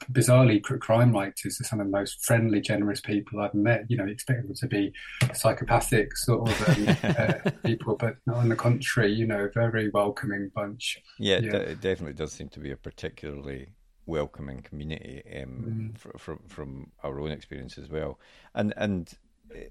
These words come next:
Speaker 2: when you were on the Curtis Brown course, um, you know, w-, what does that, is that a six-month course?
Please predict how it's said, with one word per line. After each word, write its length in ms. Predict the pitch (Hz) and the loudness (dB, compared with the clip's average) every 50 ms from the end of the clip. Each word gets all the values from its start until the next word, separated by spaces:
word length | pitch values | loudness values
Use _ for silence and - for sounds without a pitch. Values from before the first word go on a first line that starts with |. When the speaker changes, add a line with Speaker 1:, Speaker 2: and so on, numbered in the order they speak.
| - - - - - | -18 -20 -20 -18 -16
Speaker 2:
when 500 | - 123 104 98 104 110 113 120 110 101 | -16 -16 -16 -12 -6 0 0 2 2 2
you 80 | 98 | 0
were 260 | 95 98 95 90 - - | 2 2 2 2 2 0
on 220 | 92 110 110 107 | -2 0 0 0
the 140 | 98 95 - | 0 -2 -4
Curtis 320 | _ - 95 - - - | _ -6 -6 -6 -6 -10
Brown 320 | - - 78 78 78 78 - | -6 -4 -4 -4 -4 -6 -10
course, 640 | _ - - 82 82 80 78 76 - - - - _ _ - - | _ -14 -8 -6 -4 -4 -4 -6 -10 -16 -18 -18 _ _ -10 -4
um, 360 | 85 80 78 76 73 67 - _ _ _ _ _ _ - | -4 -2 -2 -4 -8 -10 -12 _ _ _ _ _ _ -6
you 80 | - 104 | -2 -2
know, 160 | 101 92 - | -2 -2 -4
w-, 300 | - 98 113 120 113 - - | -8 -6 -4 -4 -4 -4 -6
what 280 | - 123 139 113 - | -6 -2 -2 -2 -2
does 180 | - 120 113 - | -2 -6 -2 0
that, 200 | 107 87 65 80 82 - - | 0 2 2 0 -6 -8 -8
is 180 | - 104 - - | -10 -8 0 0
that 120 | 113 - | 0 0
a 40 | - | 0
six-month 560 | - - - - - 110 110 101 87 - - | -4 -6 -6 -8 -6 -6 -6 -6 -6 -10 -12
course? 440 | - 80 76 71 71 - - - | -10 -8 -8 -8 -8 -10 -14 -20